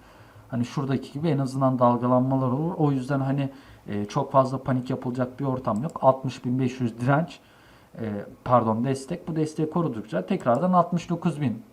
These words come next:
dolar aralığı hedef olur. Kısa vadeli biraz böyle dinlenme vesaire olacaktır. Para birazcık da altın ve gümüş emtialara kaymaya başladı, borsalara. Hani Bitcoin tarafı biraz dinlenecektir ama yükselişlerin bittiğini ben düşünmüyorum. Peki elimde ne gibi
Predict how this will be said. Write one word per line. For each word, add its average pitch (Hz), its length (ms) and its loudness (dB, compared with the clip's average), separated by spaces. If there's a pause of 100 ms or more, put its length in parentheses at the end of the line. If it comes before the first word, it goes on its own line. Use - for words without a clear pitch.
dolar 131 320 4 (220)
aralığı 127 380 2
hedef 190 440 -2
olur. 127 180 -2 (420)
Kısa - 300 4
vadeli 170 380 6
biraz 165 280 6
böyle 160 160 0
dinlenme 160 480 4
vesaire 160 360 4
olacaktır. 165 640 2
Para 156 260 2
birazcık 151 340 4
da 165 60 6
altın 151 380 4
ve 147 60 0
gümüş 139 320 -4
emtialara 143 520 -2
kaymaya 143 400 2
başladı, 117 380 0
borsalara. 120 560 -2 (380)
Hani 147 180 0
Bitcoin 156 340 0
tarafı 147 300 0
biraz 147 300 2
dinlenecektir 147 540 0
ama 156 200 2
yükselişlerin 156 640 0
bittiğini 143 320 -2
ben 180 140 2 (520)
düşünmüyorum. 160 640 0
Peki 170 220 2
elimde 165 280 4
ne 165 80 4
gibi 139 160 -2